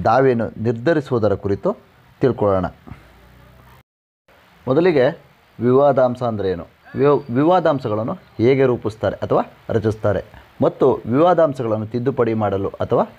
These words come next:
ತೆಗೆದುಹಾಕಲು ಅಧಿಕಾರಗಳೇನು ಅನ್ನೋದ್ರ ಬಗ್ಗೆ ತಿಳ್ಕೊಳ್ಳೋಣ. ದಿವಾನಿ ಪ್ರಕ್ರಿಯೆ ಸಂಹಿತೆ ಹತ್ತೊಂಬತ್ತು ನೂರ ಎಂಟರ ಕ್ರಮಾದೇಶ ಹದಿನಾಲ್ಕರಲ್ಲಿ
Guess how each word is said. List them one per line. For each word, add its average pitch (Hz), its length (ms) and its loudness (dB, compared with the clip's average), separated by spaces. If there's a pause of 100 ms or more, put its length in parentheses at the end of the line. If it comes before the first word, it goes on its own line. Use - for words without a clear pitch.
(100)
ತೆಗೆದುಹಾಕಲು 143 640 0 (400)
ಅಧಿಕಾರಗಳೇನು 120 720 2
ಅನ್ನೋದ್ರ 104 300 -4
ಬಗ್ಗೆ 104 380 -4 (220)
ತಿಳ್ಕೊಳ್ಳೋಣ. 95 480 0 (1800)
ದಿವಾನಿ 156 360 2
ಪ್ರಕ್ರಿಯೆ 120 440 -4
ಸಂಹಿತೆ 101 320 -4
ಹತ್ತೊಂಬತ್ತು 110 580 -4
ನೂರ 98 160 -2
ಎಂಟರ 87 360 -4 (640)
ಕ್ರಮಾದೇಶ 95 540 -2
ಹದಿನಾಲ್ಕರಲ್ಲಿ 101 920 -4